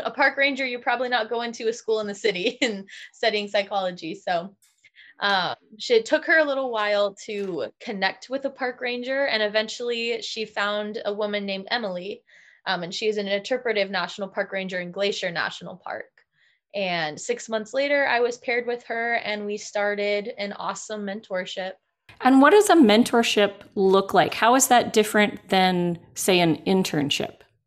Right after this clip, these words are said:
Speaker 1: Yeah, so I would say the main difference is that you're learning more so through stories or just kind of advice. Um, so Emily obviously had been through,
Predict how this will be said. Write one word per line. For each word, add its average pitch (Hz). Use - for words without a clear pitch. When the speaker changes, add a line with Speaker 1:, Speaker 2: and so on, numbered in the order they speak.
Speaker 1:
Yeah, 277
so 240
I 226
would 320
say 330
the 262
main 208
difference 202
is 208
that 190
you're 208
learning 202
more 202
so 196
through 190
stories 233
or 202
just 196
kind 214
of 196
advice. 190
Um, 190
so 196
Emily 208
obviously 202
had 202
been 190
through, 185